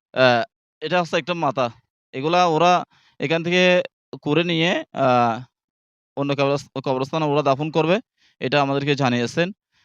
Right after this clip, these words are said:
তো আপনাদেরকে যদি বলি, এই কবরস্থানটা বঙ্গোপসাগরের কিনারে হওয়াতে, এ, দীর্ঘদিন পর্যন্ত ভাঙা শুরু করেছে, ভাঙতে ভাঙতে এখানে অনেক লাশ,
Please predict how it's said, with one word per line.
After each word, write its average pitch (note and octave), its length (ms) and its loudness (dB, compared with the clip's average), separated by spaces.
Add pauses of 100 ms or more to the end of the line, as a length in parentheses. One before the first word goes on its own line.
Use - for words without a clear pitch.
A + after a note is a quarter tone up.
(160)
তো D3+ 100 2
আপনাদেরকে D3+ 520 0
যদি G3 180 -2
বলি, D#3+ 280 -6
এই D3+ 340 -2 (120)
কবরস্থানটা D#3+ 520 -4
বঙ্গোপসাগরের D#3 640 -4
কিনারে C3+ 440 -4 (220)
হওয়াতে, D#3 400 -2 (440)
এ, C3 180 -4
দীর্ঘদিন C#3+ 400 -8
পর্যন্ত C#3+ 300 -10
ভাঙা C#3+ 300 -8
শুরু C#3+ 260 -10
করেছে, C3 400 -8
ভাঙতে C#3 300 -10
ভাঙতে C#3+ 380 -8 (460)
এখানে C#3+ 340 -6
অনেক C#3 360 -6
লাশ, C3+ 300 -6